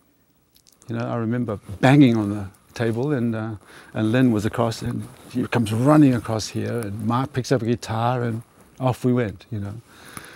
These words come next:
And then Lynn took it home and finished off the lyrics, and that's how it came up. But, uh, just a celebration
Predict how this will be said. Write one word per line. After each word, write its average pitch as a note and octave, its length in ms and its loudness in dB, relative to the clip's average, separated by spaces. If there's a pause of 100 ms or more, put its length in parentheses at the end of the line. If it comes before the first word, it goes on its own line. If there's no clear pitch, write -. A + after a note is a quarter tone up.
(440)
And G#2 160 -2
then G#2+ 340 0
Lynn A2 300 0
took - 200 -8
it G2+ 120 -8 (220)
home G2+ 260 -6
and G2 220 -8 (440)
finished A2 300 -4
off G2+ 140 -6
the A2 60 -6
lyrics, A#2 380 -4
and A#2+ 300 -6 (260)
that's A#2 220 -8
how A2+ 100 -4
it D#3 160 -14
came A2 240 -4
up. A2 180 -10
But, A2+ 280 -6
uh, A2 220 2 (360)
just - 240 0
a - 20 0
celebration B2+ 840 2